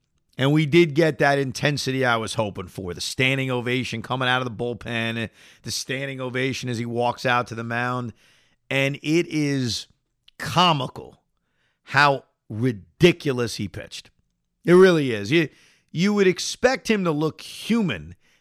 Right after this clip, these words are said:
and he doesn't. The only thing human about Jacob deGrom is the health concerns. That's it. I mean, he's missed time, and I think all of us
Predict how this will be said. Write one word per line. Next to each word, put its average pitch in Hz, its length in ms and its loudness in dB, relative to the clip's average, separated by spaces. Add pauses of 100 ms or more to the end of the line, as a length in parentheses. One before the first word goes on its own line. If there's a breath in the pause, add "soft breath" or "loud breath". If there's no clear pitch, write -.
(160)
and 180 180 2
he 175 100 4
doesn't. 156 580 4
The 127 80 -4
only 262 220 2
thing 277 200 0
human 208 420 0
about 156 200 4
Jacob 156 400 -2
deGrom 123 580 -4 (540 soft breath)
is 139 180 0
the 185 120 6
health 233 340 6
concerns. - 640 -8 (400)
That's 165 200 -4
it. 254 300 8 (100)
I 127 60 -4
mean, 147 100 2
he's 165 160 0
missed 175 260 -4
time, 202 380 2
and 123 100 -6
I 131 40 -4
think 170 200 -4
all 175 280 2
of 170 80 0
us 135 280 0